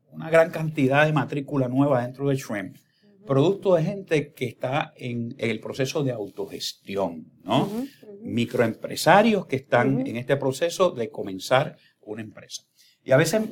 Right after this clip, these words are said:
Speaker 1: a, eh, pensamos de que l-, la robótica, la inteligencia artificial, las computadoras van a desplazar a la gente. Bueno, en alguna medida eso es cierto, en alguna medida,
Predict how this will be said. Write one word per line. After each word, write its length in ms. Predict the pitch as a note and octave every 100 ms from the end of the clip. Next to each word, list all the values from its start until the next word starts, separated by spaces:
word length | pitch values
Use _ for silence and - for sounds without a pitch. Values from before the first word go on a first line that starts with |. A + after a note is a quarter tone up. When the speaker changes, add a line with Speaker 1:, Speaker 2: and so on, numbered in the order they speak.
| -
Speaker 1:
a, 180 | E3 E3
eh, 180 | B2 -
pensamos 640 | D3 C#3+ - G3 G3+ E3+ C3+
de 140 | C3+
que 300 | B2+ A#2+ C#3 _ -
l-, 300 | A#2 A#2 - -
la 200 | A#2 A#2
robótica, 880 | A#2+ A2 C3 D#3+ D#3 C#3 - C3+ C3
la 160 | B2+
inteligencia 560 | B2+ C3+ C3 C3+ C3+ C#3+
artificial, 720 | C3+ C3 C3+ - C#3 C3+ C#3
las 140 | D3
computadoras 800 | C3+ C#3+ C3+ C3 B2 D3 D3+ D3+ _ _ _
van 360 | A2+ B2+ C#3+
a 100 | F3
desplazar 640 | C#3+ C3+ - G#2+ - A2+ A2+
a 40 |
la 120 | A2
gente. 420 | - - - _ _ _ _ _ _
Bueno, 360 | - G#2 F#2+ - _ _ _ _ _ _ _ _ -
en 200 | B2+ C#3+
alguna 380 | C#3+ D3 G#3 G#3
medida 500 | F3 D#3+ G3+ F3+ C3
eso 180 | C3
es 120 | D#3+ -
cierto, 400 | A2+ G2 - _ _ _ _ _
en 160 | - G#2+
alguna 340 | G#2 C#3 G3
medida, 480 | F3 C3+ D#3 A#2